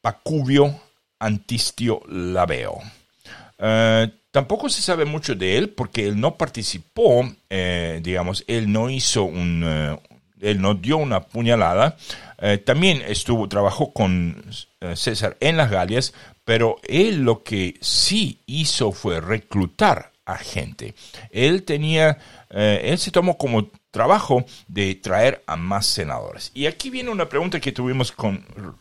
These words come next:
justo ahora con Jos-, con Jesús. ¿Por qué tanta gente? Mm, bueno, después nosotros vamos a ver que el Senado,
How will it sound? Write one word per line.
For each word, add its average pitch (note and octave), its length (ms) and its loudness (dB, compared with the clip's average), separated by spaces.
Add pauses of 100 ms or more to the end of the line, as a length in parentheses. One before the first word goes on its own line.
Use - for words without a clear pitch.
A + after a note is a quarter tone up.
(420)
justo - 440 0
ahora A#2+ 240 6
con G2+ 180 -6
Jos-, - 480 -6
con F2+ 220 -2
Jesús. A#2 540 0 (640)
¿Por - 180 -2
qué D#3 120 -4
tanta C3 320 -2
gente? - 400 -10 (1600)
Mm, B2+ 280 -2 (200)
bueno, F#3 320 0
después C3+ 480 2
nosotros F3+ 460 -2
vamos E3 280 0
a D#3+ 60 2
ver - 260 0 (160)
que F#2+ 300 0 (400)
el G#2+ 180 -2
Senado, C3+ 840 2